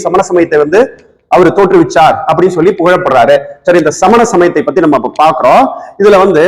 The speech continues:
மொத்தமா சொல்லியாச்சு, இருபத்தி நான்கு தீர்த்தங்கரர்கள், இருபத்தி நாலாவதா மகாவீரர்னு சொல்லியாச்சு. இப்ப சமணம் அப்படின்னு சொல்லும் பொழுது இங்க பாருங்க, ஜமன மதம்,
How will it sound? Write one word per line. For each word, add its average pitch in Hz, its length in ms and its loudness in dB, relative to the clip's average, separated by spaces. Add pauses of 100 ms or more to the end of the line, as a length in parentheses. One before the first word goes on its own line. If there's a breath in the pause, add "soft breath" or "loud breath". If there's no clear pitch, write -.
(220)
மொத்தமா 190 340 -2
சொல்லியாச்சு, 185 400 0
இருபத்தி 185 360 0
நான்கு 175 260 2
தீர்த்தங்கரர்கள், 175 580 2
இருபத்தி 170 360 0
நாலாவதா 180 460 4 (420)
மகாவீரர்னு 170 640 2
சொல்லியாச்சு. 170 440 0 (460 loud breath)
இப்ப 180 120 -2 (120)
சமணம் 214 320 2 (320)
அப்படின்னு 175 280 -2
சொல்லும் 170 240 0
பொழுது 143 220 2 (120)
இங்க 165 160 -4
பாருங்க, 147 220 2 (680 loud breath)
ஜமன 208 260 2 (160)
மதம், 151 280 2